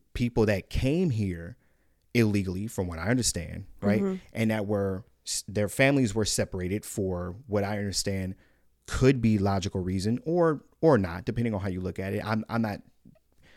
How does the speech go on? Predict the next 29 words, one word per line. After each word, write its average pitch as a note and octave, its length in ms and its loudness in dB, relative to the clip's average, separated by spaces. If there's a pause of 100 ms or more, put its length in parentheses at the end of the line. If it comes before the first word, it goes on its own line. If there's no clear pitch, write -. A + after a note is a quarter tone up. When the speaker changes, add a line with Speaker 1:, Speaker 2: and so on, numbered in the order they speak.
(300)
Speaker 1:
gonna G#2+ 180 2
go G2 100 0
down F#2 160 -4
that F#2+ 140 -2
rabbit E2+ 240 -6
hole, G#3 80 -4
Speaker 2:
Okay. F#3+ 320 -4
Speaker 1:
right? G#3+ 220 0 (760)
But B2 220 4 (680)
you're G#2 120 -8
giving G#2+ 420 -2
them F3 300 -2
money, F#3+ 420 -4 (600)
but A2 220 0 (840)
you, - 160 -14
you C#3+ 140 -14
got C3 140 -6
a G2 40 -6
whole D3+ 180 -6
fucking C#3+ 280 -6
community A#2+ 440 -4
that's G2 180 -4
been G2 140 -6
supporting G#2 640 -4 (1080)
the - 80 -18
Democratic B2 480 -6
Party D3 420 -8 (300)
since - 520 -6 (440)
forever. A2 580 -4